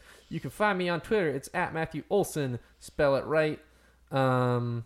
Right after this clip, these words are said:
you can find the show that you're listening to right now. It's at Twin Peaks Peaks on Twitter, and it's on Facebook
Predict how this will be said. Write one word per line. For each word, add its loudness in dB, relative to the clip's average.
you -8
can -4
find 2
the -2
show 2
that -10
you're -2
listening 0
to -10
right -8
now. -8
It's -10
at -6
Twin -2
Peaks -8
Peaks -6
on -4
Twitter, -4
and -8
it's -8
on -6
Facebook -10